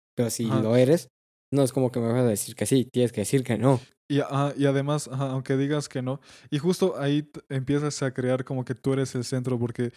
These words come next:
Speaker 1: Ajá.
Speaker 2: dices como, "Me están mintiendo, soy tan
Speaker 1: Ujú.
Speaker 2: impor-, ni siquiera, no importante,
Speaker 1: Sí.
Speaker 2: pero soy
Speaker 1: Pero
Speaker 2: tan, tan extraño, digamos, tan
Speaker 1: Ajá.
Speaker 2: particular, que todos me tienen que mentir y nada de lo que me digan es
Speaker 1: Exacto.
Speaker 2: cierto". Y no sé, está muy feo.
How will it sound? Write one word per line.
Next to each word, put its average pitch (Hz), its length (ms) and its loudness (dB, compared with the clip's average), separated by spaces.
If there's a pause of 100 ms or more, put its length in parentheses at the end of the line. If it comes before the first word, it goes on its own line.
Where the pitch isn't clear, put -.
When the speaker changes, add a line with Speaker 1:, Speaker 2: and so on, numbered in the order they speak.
(140)
Speaker 1:
Ajá. 110 300 -6
Speaker 2:
dices 135 320 0
como, 123 480 -2 (220)
"Me 135 120 -2
están 156 260 -2
mintiendo, 143 400 -2
soy 139 200 0
tan 147 160 -4
Speaker 1:
Ujú. - 20 -4
Speaker 2:
impor-, 127 380 -2
ni 170 80 2
siquiera, 233 220 2
no 220 100 2
importante, 196 480 -2
Speaker 1:
Sí. 123 60 0
Speaker 2:
pero 127 180 0 (380)
soy 170 300 0
Speaker 1:
Pero 113 120 0
Speaker 2:
tan, 127 720 -2 (960)
tan 127 1080 -4
extraño, 151 760 -2
digamos, 139 460 -4
tan 127 200 -6
Speaker 1:
Ajá. - 0 -
Speaker 2:
particular, 127 600 -2
que 143 120 -4
todos 151 320 0
me 127 120 -4
tienen 135 260 -6
que 127 140 -6
mentir 120 400 -6
y 131 60 -6
nada 135 220 -2
de 127 60 -2
lo 120 120 -4
que 120 120 -8
me 117 120 -4
digan 123 260 -4
es 120 120 -6
Speaker 1:
Exacto. - 60 -16
Speaker 2:
cierto". 113 340 -8 (640)
Y 131 100 -2
no 135 180 0
sé, 135 80 -6
está 135 260 -4
muy 131 180 0
feo. 120 260 -4